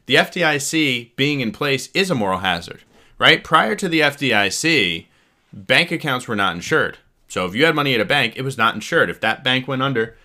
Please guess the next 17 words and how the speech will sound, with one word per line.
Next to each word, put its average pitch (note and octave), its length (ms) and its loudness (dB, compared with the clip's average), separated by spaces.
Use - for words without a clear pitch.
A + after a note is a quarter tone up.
you A2+ 200 0
lost G#2+ 360 2
your F2 60 -10
money, - 200 -12
right? A#2+ 280 -4
So - 160 0
what D#3+ 160 2
does F3+ 100 0
that D3 180 0
mean? A2 200 -2
If F#2 120 -6
I'm A#2 120 2
a A#2+ 60 -2
customer B2 460 -2
of F#2+ 60 -2
the F2 40 -6
bank, B2 380 0